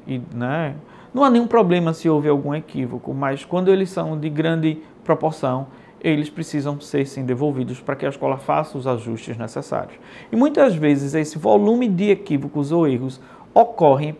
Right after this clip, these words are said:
porque se deixou de ler o documento como um todo. Ele tem um passo a passo, dispõe como é que deve ser escrita. Por exemplo, ao escrever esse documento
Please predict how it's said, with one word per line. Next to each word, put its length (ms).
porque 460
se 160
deixou 480
de 160
ler 240
o 60
documento 480
como 180
um 60
todo. 340
Ele 220
tem 180
um 80
passo 280
a 40
passo, 360
dispõe 560
como 240
é 60
que 100
deve 200
ser 140
escrita. 480
Por 120
exemplo, 280
ao 480
escrever 420
esse 220
documento 520